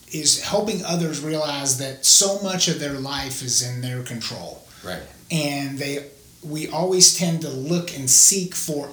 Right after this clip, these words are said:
Speaker 1: others to help us or to, to,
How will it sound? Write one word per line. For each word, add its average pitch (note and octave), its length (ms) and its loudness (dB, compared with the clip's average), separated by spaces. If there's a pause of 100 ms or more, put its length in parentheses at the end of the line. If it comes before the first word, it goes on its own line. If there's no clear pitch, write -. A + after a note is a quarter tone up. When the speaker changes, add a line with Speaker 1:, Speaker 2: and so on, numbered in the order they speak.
Speaker 1:
others D3+ 680 2 (300)
to C3 160 4
help - 360 0
us - 540 6 (180)
or C3+ 200 -4
to, C3 580 0 (220)
to, B2+ 420 -4